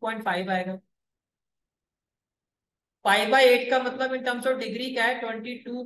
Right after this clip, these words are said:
पॉइंट फ़ाइव। थोड़ा सा ध्यान से देखो, और आपने ये भी देखा कि, अ, one eighty by four में एक जगह value आपको क्या दिखाई दी थी, फ़ोर्टी फ़ाइव है। मैंने आपको ये कहा कि भैया pi by eight का मतलब तो radian angle है,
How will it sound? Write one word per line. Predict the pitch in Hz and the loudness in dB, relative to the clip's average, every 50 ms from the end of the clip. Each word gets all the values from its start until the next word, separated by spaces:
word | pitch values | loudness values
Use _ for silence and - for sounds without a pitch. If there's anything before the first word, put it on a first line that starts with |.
| 240 | -8
पॉइंट | 240 233 240 240 240 233 | -6 -6 -6 -6 -4 -6
फ़ाइव। | 208 160 143 143 135 - _ _ _ _ _ _ _ _ _ _ _ _ _ _ _ _ _ _ _ _ _ - - | -6 -6 -6 -8 -12 -16 _ _ _ _ _ _ _ _ _ _ _ _ _ _ _ _ _ _ _ _ _ -10 -6
थोड़ा | 202 214 226 247 | -4 -2 0 2
सा | 233 269 269 | 4 4 4
ध्यान | 240 233 214 208 214 | 4 4 4 2 2
से | 214 208 240 | 2 0 -2
देखो, | 233 233 214 - 240 233 233 - - _ _ _ _ | -2 -4 -4 -4 -4 -4 -6 -8 -16 _ _ _ _
और | - - - | -4 0 2
आपने | 226 233 233 226 233 240 254 | 4 4 2 2 -4 -4 -2
ये | 247 240 226 | 0 0 -2
भी | 214 254 247 | -2 -4 -4
देखा | 247 226 233 240 | -4 -2 -2 -4
कि, | 247 262 | -4 -6
अ, | 254 247 - - - 190 190 190 185 185 | -8 -10 -10 -2 2 4 4 4 4 2
one | 196 208 214 226 | 0 -2 -4 -4
eighty | 226 220 240 240 233 | -6 -8 -8 -6 -2
by | 247 240 233 | -2 -2 -2
four | 240 233 220 220 | -4 -8 -8 -8
में | 214 240 240 | -6 -4 -4
एक | 233 220 226 | -4 -2 -4
जगह | 233 233 240 220 | -2 -2 0 0
value | 220 208 208 214 233 | 0 -2 -2 0 0
आपको | 233 226 226 233 240 | 0 0 0 -4 -6
क्या | 214 233 233 | -4 -4 -4
दिखाई | 226 226 233 226 220 220 214 | -4 -4 -2 -2 0 0 -2
दी | 214 214 | -6 -8
थी, | 208 247 247 | -8 -8 -8
फ़ोर्टी | - 208 190 190 202 214 | -6 -6 -6 -6 -6 -4
फ़ाइव | 214 190 156 139 135 - | -4 -4 -4 -4 -8 -12
है। | - - _ _ _ _ _ _ _ _ _ _ _ _ _ _ _ _ _ _ - | -20 -20 _ _ _ _ _ _ _ _ _ _ _ _ _ _ _ _ _ _ -2
मैंने | - 185 208 220 247 | 0 2 4 4 6
आपको | 254 247 247 - 262 | 4 4 4 4 4
ये | 254 240 233 233 | 4 6 4 2
कहा | 233 240 233 | 4 2 0
कि | 233 233 247 | 0 0 -4
भैया | 233 233 254 262 | -2 -2 -2 -2
pi | 240 233 214 214 214 226 | 0 0 0 0 0 0
by | 226 247 | -2 0
eight | 247 240 233 240 | 0 -2 -2 -2
का | 247 254 | -4 -6
मतलब | 247 240 220 254 240 | -6 -6 -8 -8 -4
तो | - 247 | -4 -2
radian | 233 220 214 214 233 254 254 | -2 -2 -2 0 2 2 2
angle | 254 247 240 233 233 233 | 2 0 -2 -2 -4 -6
है, | 226 226 - | -6 -8 -12